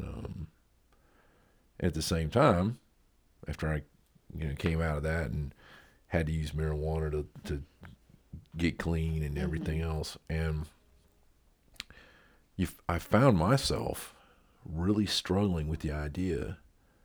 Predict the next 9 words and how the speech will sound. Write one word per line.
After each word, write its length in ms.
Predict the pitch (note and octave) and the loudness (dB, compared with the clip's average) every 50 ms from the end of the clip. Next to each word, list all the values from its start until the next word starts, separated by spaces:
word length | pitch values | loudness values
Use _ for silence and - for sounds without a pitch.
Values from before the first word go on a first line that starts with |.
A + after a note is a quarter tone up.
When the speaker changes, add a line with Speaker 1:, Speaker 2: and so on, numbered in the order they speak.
| _ - | _ -8
Speaker 1:
of 120 | - - | -6 -4
substance 520 | - - - F2+ D#2+ D2+ - - - - - | -2 -2 0 0 -2 -2 -4 -8 -8 -10 -8
abuse 500 | C#2 B1+ - - - - - - - - - - | -8 -6 -6 -4 -4 -6 -6 -8 -12 -12 -8 -8
Speaker 2:
Mm-hmm. 200 | F#3+ E3 E3+ D3 - C#3 _ _ _ - | -6 -6 -6 -10 -10 -14 _ _ _ -10
Speaker 1:
'cause 80 | - - | -4 -4
it's 140 | D#2+ D#2+ - - _ _ _ _ - | -4 -4 -6 -12 _ _ _ _ 0
all 280 | - F2 F2 D#2+ D#2 | 2 2 2 2 0
around 320 | C#2+ - D2 D2+ D2+ D#2 - | -2 -2 -4 -4 -4 -4 -6
me, 200 | - G2+ F#2+ | -6 -8 -12